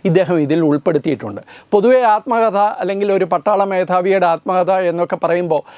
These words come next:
അതിലെ പ്രധാനപ്പെട്ട ചില വിഷയങ്ങളിൽ ഒഴിച്ച് സാധാരണ വായനക്കാർക്കൊന്നും വലിയ താല്പര്യമൊന്നും ഉണ്ടാവാറില്ല. അവർ, ആ, ഇപ്പോൾ ഒരു വലിയ യുദ്ധം, ഇപ്പോൾ സി-, ഓപ്പറേഷൻ സിന്ദൂർ,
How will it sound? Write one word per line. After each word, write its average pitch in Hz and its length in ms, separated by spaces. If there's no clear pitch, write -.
അതിലെ 208 320
പ്രധാനപ്പെട്ട 208 520
ചില 208 280
വിഷയങ്ങളിൽ 208 560
ഒഴിച്ച് 196 260
സാധാരണ 196 500
വായനക്കാർക്കൊന്നും 208 760
വലിയ 202 340
താല്പര്യമൊന്നും 214 600
ഉണ്ടാവാറില്ല. 180 560
അവർ, 190 220
ആ, 214 60
ഇപ്പോൾ 190 420
ഒരു 185 60
വലിയ 190 280
യുദ്ധം, 175 400
ഇപ്പോൾ 156 280
സി-, - 340
ഓപ്പറേഷൻ 175 680
സിന്ദൂർ, 175 440